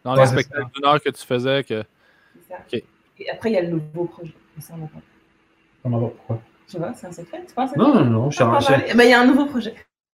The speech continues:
Speaker 1: Ok, cool.
Speaker 2: En fait, le, j'ai accepté jeune une phrase qu'un de mes anciens boss m'avait dit, c'était « La meilleure façon d'avoir une bonne idée, c'est d'en avoir plusieurs. » Et,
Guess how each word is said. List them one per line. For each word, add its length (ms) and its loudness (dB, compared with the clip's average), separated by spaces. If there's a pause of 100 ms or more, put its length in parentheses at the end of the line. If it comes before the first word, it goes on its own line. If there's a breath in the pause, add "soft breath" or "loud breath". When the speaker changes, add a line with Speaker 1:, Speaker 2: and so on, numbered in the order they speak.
(140)
Speaker 1:
Ok, 240 2 (180)
cool. 200 2 (880)
Speaker 2:
En 60 -2
fait, 300 -2 (500)
le, 560 4 (120)
j'ai 140 -4
accepté 520 -4
jeune 520 -2 (520)
une 140 0
phrase 560 -2
qu'un 140 0
de 40 0
mes 220 0
anciens 280 -4
boss 240 2
m'avait 260 0
dit, 240 0
c'était « 220 -4
La 100 0
meilleure 220 -2
façon 200 -6
d'avoir 300 2
une 80 4
bonne 200 4
idée, 200 4
c'est 80 -4
d'en 100 -2
avoir 300 0
plusieurs. » 520 0 (600 soft breath)
Et, 340 2